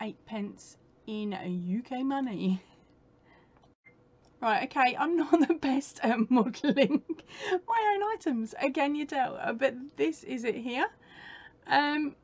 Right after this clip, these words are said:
and it's a cowl pattern, a cowl pattern, I should say. God, I can never get it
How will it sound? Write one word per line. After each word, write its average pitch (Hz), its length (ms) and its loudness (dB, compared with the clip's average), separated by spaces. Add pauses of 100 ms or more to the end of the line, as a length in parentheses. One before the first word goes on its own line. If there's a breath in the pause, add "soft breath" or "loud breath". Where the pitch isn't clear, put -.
(140)
and 349 160 4
it's 339 160 2
a 311 60 -2
cowl 311 340 0
pattern, 233 520 -6 (120)
a - 60 -14
cowl 226 840 0 (320)
pattern, 185 680 -2
I 202 80 -8
should 190 240 -10
say. 170 320 -4 (100)
God, - 300 -14
I - 60 -14
can 226 180 -6
never 240 180 -4
get 196 200 -4
it - 120 -6